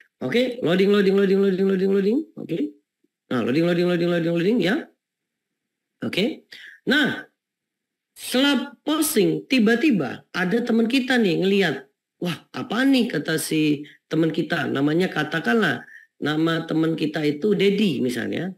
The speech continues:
Nama teman-teman kita itu namanya Dedi misal. Ya, teman Anda ya, teman Anda namanya Dedi misal. Oke. Wah, katanya, "Wah, ini apa nih?" kata si,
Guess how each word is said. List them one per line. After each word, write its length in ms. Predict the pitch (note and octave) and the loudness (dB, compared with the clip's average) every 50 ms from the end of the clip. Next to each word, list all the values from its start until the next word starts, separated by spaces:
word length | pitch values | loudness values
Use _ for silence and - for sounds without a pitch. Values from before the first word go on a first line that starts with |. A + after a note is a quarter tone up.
| _ _ _ _ _ - | _ _ _ _ _ -10
Nama 540 | - - C3+ C#3 C#3 C#3+ D3 C#3+ C3+ C3+ C#3 - | -6 -4 -4 -2 0 0 0 0 -2 -4 -8 -8
teman-teman 1400 | - C#3 C3+ C3+ C3+ C#3 C#3 C3+ C3 C3 C3 B2+ - - - - - _ _ _ _ - B2 C3+ C#3 C#3 C#3 C#3 C3+ - | -4 -2 -2 0 0 0 0 0 -2 -2 -4 -6 -8 -10 -20 -20 -20 _ _ _ _ -4 -2 -2 0 0 0 -2 -2 -2
kita 380 | - B2+ B2 - - B2+ A#2+ | -4 -6 -6 -6 -6 -4 -4
itu 320 | A#2 A#2 - G#3 A3+ G#3 - | -4 -2 0 2 2 2 2
namanya 420 | C3+ C3 B2 A#2+ B2 D#3 F#3 F3 | 0 0 -2 -2 -2 -2 -2 -2
Dedi 560 | D3+ C#3 F3+ G3 F#3+ F3+ G3+ F#3+ C#3 A#2 - | -2 0 2 2 2 2 0 0 0 -2 -2
misal. 460 | - A#2+ A2+ A2+ A#2+ G2+ G2 F#2 F2+ - _ _ _ _ _ _ _ - | -4 -4 -4 -4 -4 -6 -8 -10 -14 -18 _ _ _ _ _ _ _ -12
Ya, 220 | - A2+ A2+ - | -8 -6 -6 -6
teman 420 | - - B2+ B2+ B2 B2+ B2 B2 B2 | -4 -2 -2 0 0 0 0 0 0
Anda 240 | B2+ C#3+ D#3 D#3+ C3+ A#2 | 0 2 2 2 2 0
ya, 180 | G#2+ G#2+ - | 0 -2 -4
teman 240 | - - B2+ B2 B2+ | -4 -4 -2 -2 0
Anda 400 | B2 A#2+ B2+ D#3 G3 A3 A#3 A3+ - - - - _ _ | 0 0 0 0 0 0 -2 -4 -8 -14 -20 -20 _ _
namanya 300 | - - A2 B2 D3 E3 | -8 -6 -2 0 0 0
Dedi 400 | E3+ E3 G#3 G#3 G3 G3+ D3+ A#2+ | 2 2 2 4 4 2 2 0
misal. 400 | - A#2 G#2 A2+ G#2 G2 F#2+ F2+ - _ _ _ _ _ _ | 0 -2 -4 -6 -8 -8 -10 -14 -16 _ _ _ _ _ _
Oke. 480 | A2 G2+ - C3 F3 B3 D#4+ - - - _ _ _ _ _ _ _ _ _ _ _ - - _ _ _ _ _ - | -8 -2 0 0 0 0 0 -4 -8 -16 _ _ _ _ _ _ _ _ _ _ _ -20 -20 _ _ _ _ _ -6
Wah, 160 | E3 D3+ - - | -4 -4 -4 -6
katanya, 320 | - - - C#3+ D3+ C#3 D3 - - | -6 -6 -4 -2 -2 -2 -4 -6 -6
"Wah, 300 | - D#3+ D#3 C3+ G#2 F#2 - - _ _ - | -6 -4 -4 -4 -6 -8 -14 -20 _ _ 0
ini 240 | C3+ E3 A#3 - | 2 4 2 2
apa 320 | - - - - - - C4+ | 0 -4 -6 -6 -2 2 4
nih?" 180 | C#4 C4 G3 - - | 4 4 4 2 0
kata 320 | C3 B2 B2+ B2+ B2+ A#2+ | -4 -4 -4 -4 -4 -4
si, 320 | A#2+ - C3 B2 A#2+ A#2+ | -4 -2 0 0 0 0